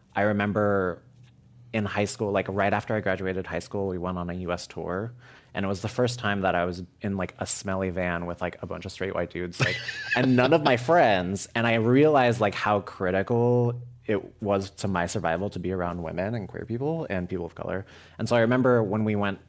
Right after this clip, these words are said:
to Long Beach, I found these two other punks, Kathy and Michelle, and they were both, um, Asian women. And I just gravitated to them, and I was like,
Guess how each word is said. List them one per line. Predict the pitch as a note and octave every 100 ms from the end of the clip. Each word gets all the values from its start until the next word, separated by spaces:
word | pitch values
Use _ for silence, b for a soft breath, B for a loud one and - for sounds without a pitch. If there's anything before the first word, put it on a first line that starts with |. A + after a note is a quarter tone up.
| _
to | - G#2
Long | G2+ G2+ G2+ G2+
Beach, | F#2 F2+ -
I | - F#2+
found | G#2 G2 F#2+
these | F#2 F2
two | - F#2+
other | F2+ F2+
punks, | - E2+ D#2+ - - -
Kathy | - F#2+ F2+ G2+ F#2+
and | F#2 G2+ A2+
Michelle, | G#2+ - F#2 -
and | F#2
they | F#2
were | F#2+
both, | - G2 - B B B -
um, | F#2 F2 -
Asian | G2 F2+ F2
women. | F2 F2 F2+ G2+ B B B
And | F#2+ F#2 F2+ -
I |
just | G#2 -
gravitated | G2 F#2 - A2+
to | A2+
them, | A#2
and | A2
I |
was | G#2
like, | B2+